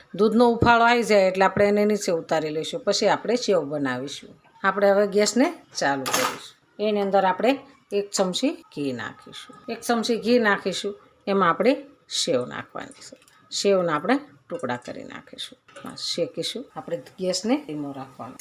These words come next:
ગેસ ધીમો રાખી અને આપણે આને ઘીમાં શેકી લેવાની છે. ઘરે આપણે ગ-, બનાવી છે, પણ ઘીમાં શેકાય એટલે આપણને સરસ લાગે, એકદમ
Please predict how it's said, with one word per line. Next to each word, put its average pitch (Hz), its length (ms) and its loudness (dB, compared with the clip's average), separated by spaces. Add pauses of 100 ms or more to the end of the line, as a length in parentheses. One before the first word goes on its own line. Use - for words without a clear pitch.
(120)
ગેસ 170 280 -2
ધીમો 190 260 0
રાખી 202 360 0
અને 151 220 -8
આપણે 143 240 -4
આને 208 340 -4 (300)
ઘીમાં 180 340 -2 (240)
શેકી 143 260 -6
લેવાની - 460 -10
છે. - 160 -20 (140)
ઘરે 202 220 4
આપણે 208 220 4
ગ-, 208 380 4
બનાવી 220 400 4
છે, 190 240 -2
પણ 196 200 -4
ઘીમાં 196 360 2
શેકાય 202 420 2
એટલે 175 200 0
આપણને 185 340 0 (140)
સરસ 160 480 -6
લાગે, 139 300 -8 (160)
એકદમ 180 400 -2